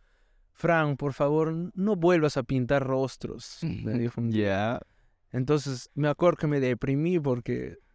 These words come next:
Speaker 2: Ya.
Speaker 1: me gustaba intentar eso.
Speaker 2: Ujú.
Speaker 1: "No vuelvas
Speaker 2: Tú
Speaker 1: a
Speaker 2: sí
Speaker 1: pintar
Speaker 2: querías
Speaker 1: rostros".
Speaker 2: pintar rostros.
Speaker 1: Sí. Quería, me gustaban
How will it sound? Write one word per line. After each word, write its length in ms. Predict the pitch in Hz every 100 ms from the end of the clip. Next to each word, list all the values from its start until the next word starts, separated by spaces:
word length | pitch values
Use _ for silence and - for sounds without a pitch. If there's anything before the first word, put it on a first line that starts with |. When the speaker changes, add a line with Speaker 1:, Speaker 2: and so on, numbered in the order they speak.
| 135
Speaker 2:
Ya. 360 | 123 120 117 -
Speaker 1:
me 180 | 131 156
gustaba 680 | 156 156 - 220 190 139 127
intentar 480 | 131 135 131 151 151
eso. 340 | 165 156 127
Speaker 2:
Ujú. 160 | 113 127 127
Speaker 1:
"No 160 | 147 180
vuelvas 260 | 190 170
Speaker 2:
Tú 80 | 151
Speaker 1:
a 40 |
Speaker 2:
sí 80 | 147
Speaker 1:
pintar 140 | 143 127
Speaker 2:
querías 180 | 139 117
Speaker 1:
rostros". 60 |
Speaker 2:
pintar 260 | 113 107 117
rostros. 480 | 113 104 98 90 - _
Speaker 1:
Sí. 440 | - - 143 131 120 _ _ _ _ _ _ -
Quería, 400 | 175 185 208 151
me 100 | 151
gustaban 360 | 156 - 190